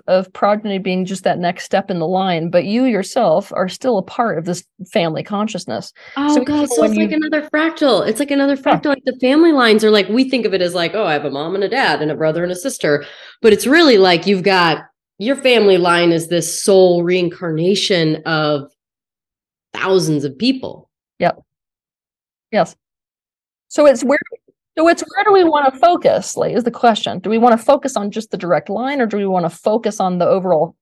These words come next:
Speaker 1: sort of web? Because you're part of the web still. So anything that you're doing is essentially impacting any other thing that's connected in that web. So any change is gonna affect anything that comes after you, whether you're the one actually having them come out of your body or whether they're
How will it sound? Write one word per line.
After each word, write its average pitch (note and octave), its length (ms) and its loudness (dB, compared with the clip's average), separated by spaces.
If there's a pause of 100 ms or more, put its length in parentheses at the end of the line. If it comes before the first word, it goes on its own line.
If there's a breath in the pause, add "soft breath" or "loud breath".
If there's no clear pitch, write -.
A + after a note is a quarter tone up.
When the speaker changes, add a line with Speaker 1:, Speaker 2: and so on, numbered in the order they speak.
Speaker 1:
sort F3 220 -4
of D#3+ 80 -4
web? F#3 480 4 (120)
Because F#3+ 220 -2
you're A#3 180 0
part D#4+ 200 2
of A#3+ 80 -2
the G#3 80 0
web G3+ 260 0
still. C3+ 400 -6 (300 soft breath)
So G#3 180 0
anything A#3+ 440 0
that G3+ 120 0
you're F#3+ 160 0
doing G3+ 340 0
is F3 120 -4
essentially F3+ 420 -4
impacting F3+ 440 -2
any F#3 160 0
other E3+ 140 0
thing G3 280 -4
that's D#3 160 -4
connected - 540 -10
in C#3 80 -6
that C3 180 -6
web. F3+ 300 0 (260)
So A3 160 2
any B3+ 280 2
change G#3+ 440 -6
is F#3+ 100 -6
gonna F#3+ 240 -2
affect F#3 340 -2
anything A3 380 0
that F3 100 -4
comes E3 220 -4
after D#3 320 -4
you, F#3 160 -10 (200)
whether E3+ 320 -6
you're F3+ 140 -2
the F3+ 80 0
one F3 180 0
actually A3 420 0
having G#3+ 260 0
them G#3 160 -4
come G#3 140 -6
out G3+ 100 -4
of G#3 60 -6
your G3 100 -4
body F#3 340 -2
or F3+ 120 -2
whether F#3 220 -2
they're D#3 280 -2